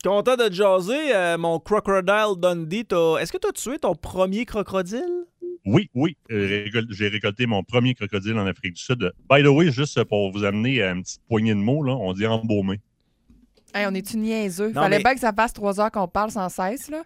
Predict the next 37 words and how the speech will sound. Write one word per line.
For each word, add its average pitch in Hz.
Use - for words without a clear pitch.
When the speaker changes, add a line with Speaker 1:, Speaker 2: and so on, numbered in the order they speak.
Speaker 1:
Non, 131
mais 110
Speaker 3:
C'est 98
évident. 196
Mais 240
en 254
même 262
temps, 311
Yannick, 277
je 240
sais 262
où 247
tu -
t'en 214
vas. 233
Parce 208
qu'il 233
est 214
présenté, 262
là, 220
il 208
est 214
embaumé 214
longtemps, 254
là. 202
C'est 185
pas 233
un 208
embaumage 202
normal, 202
Speaker 1:
Non, -
Speaker 3:
là. 143
Speaker 1:
on 127
voit 151
son 165
visage, 135
Martin. 117